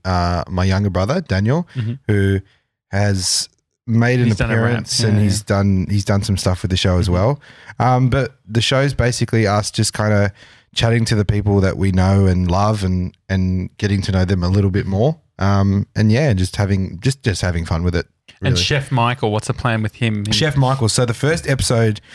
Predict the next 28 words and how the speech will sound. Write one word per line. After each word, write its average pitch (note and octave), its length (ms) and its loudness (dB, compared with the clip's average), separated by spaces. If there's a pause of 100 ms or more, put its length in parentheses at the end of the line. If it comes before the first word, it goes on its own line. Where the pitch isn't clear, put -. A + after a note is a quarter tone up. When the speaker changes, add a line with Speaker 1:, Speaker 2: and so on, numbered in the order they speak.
(220)
Speaker 1:
we G#2+ 100 0
f-, B2+ 160 0
we G#2 100 2
sh-, - 240 0
we, G#2+ 260 2
um, F#2 320 0
recorded G2+ 520 0
in F#2 120 2
Shanghai F2+ 680 0
Speaker 2:
Mm-hmm. A2 100 0
Speaker 1:
last F#2 260 0
week F2 320 -2 (380)
was F#2 340 0 (880)
such - 320 -2
an A2+ 60 2
amazing, F2+ 460 0 (100)
like, D#2 240 -4 (260)
chat. - 400 -2 (280)
I A2 120 0
learned G2+ 240 2
more F2 160 0
about E2+ 260 -2
him, E2+ 340 -6 (600)
you - 80 -2
know, F2 120 -2
Speaker 2:
Mm-hmm. G#2+ 120 -10
Speaker 1:
in F#2+ 80 -2
that E2+ 220 -4